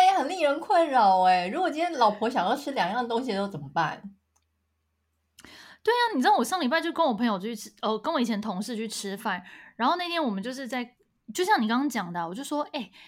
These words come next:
Speaker 2: 我说，“甜点吼，我对于什么什么蛋糕跟什么什么派有兴趣。”我说，“你觉得呢？”他说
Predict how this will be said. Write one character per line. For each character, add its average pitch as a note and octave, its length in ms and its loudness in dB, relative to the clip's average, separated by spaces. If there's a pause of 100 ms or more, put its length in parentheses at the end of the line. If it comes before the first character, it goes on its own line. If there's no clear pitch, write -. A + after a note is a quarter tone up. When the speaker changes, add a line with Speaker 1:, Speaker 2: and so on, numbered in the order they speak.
(260)
Speaker 2:
我 A3+ 100 -4
说 D#4 160 -2
，“甜 B3+ 320 -4
点 F3+ 260 -6
吼， F#3+ 400 -4
我 F#3+ 140 -8 (320)
对 C4+ 220 -2
于 G#3+ 40 -2
什 G#3+ 140 -6
么 F3+ 100 -8
什 G3 140 -10
么 F#3 60 -8
蛋 G#3 280 -4
糕 G3+ 220 -2
跟 G#3+ 320 -6
什 G3 140 -10
么 F3 120 -10
什 G3 60 -10
么 E3+ 180 -12
派 G#3+ 280 -4
有 F#3 180 -10
兴 F#3 340 -10
趣。” F#3+ 140 -10
我 G3+ 80 -8
说 C4+ 100 -6
，“你 A#3+ 140 -4
觉 F3 200 -12
得 F3 160 -18
呢？” F3 120 -18 (400)
他 F4+ 100 -12
说 G4 120 -6